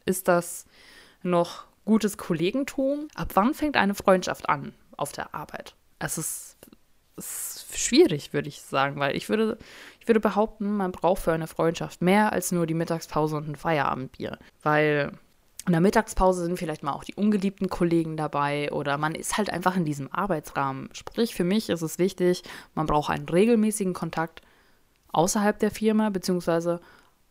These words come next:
wo sich der Inhalt auch nicht nur um die Firma dreht, wo man arbeitet oder nicht nur um die Arbeit dreht. Kommen wir mal auf die Dreharbeiten zurück.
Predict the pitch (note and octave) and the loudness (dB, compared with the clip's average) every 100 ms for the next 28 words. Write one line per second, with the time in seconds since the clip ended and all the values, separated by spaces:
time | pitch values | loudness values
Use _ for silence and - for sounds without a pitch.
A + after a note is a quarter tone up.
0 | _ _ E3 F3+ F3+ F3 - D3+ - A#3+ | _ _ 0 2 4 0 -2 -4 0 -2
1 | A3+ D3 C#3 C#3 C#3+ - C#3+ C#3+ C3+ C3+ | 0 -2 -2 -4 -6 -6 -8 -6 -8 -10
2 | B2+ - D3+ C3+ B2+ - C3+ - C3 B2+ | -12 -8 -8 -6 -10 -10 -10 -8 -10 -8
3 | C3+ C3 - D3 C#3 D#3 E3+ - D3 C3+ | -8 -8 -8 -6 -2 -2 -2 -4 -6 -6
4 | - F#3+ D#3 C#3 - - - - - - | 0 0 0 -4 -8 -10 -10 -20 -20 -20
5 | - - A3 G#3 F3 - D#3+ - C#3 C3 | -20 -10 -6 -2 -4 -4 -12 -10 -10 -10
6 | B2+ - C3 - - - | -12 -14 -14 -12 -14 -16